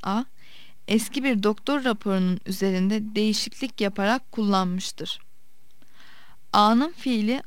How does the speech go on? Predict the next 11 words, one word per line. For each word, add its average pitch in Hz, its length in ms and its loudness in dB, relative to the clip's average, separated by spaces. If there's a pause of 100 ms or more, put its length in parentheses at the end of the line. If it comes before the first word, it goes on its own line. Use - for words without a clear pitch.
aşağıdakilerden 233 920 0
hangisini 262 600 0
oluşturmaktadır? 196 1120 0 (1300)
A. 202 240 2 (600)
Özel 247 340 4
kişi - 300 -4
tarafından 214 800 2
resmi 240 460 2
belgede 190 460 2
sahtecilik. 185 880 -6 (920)
B. 202 240 4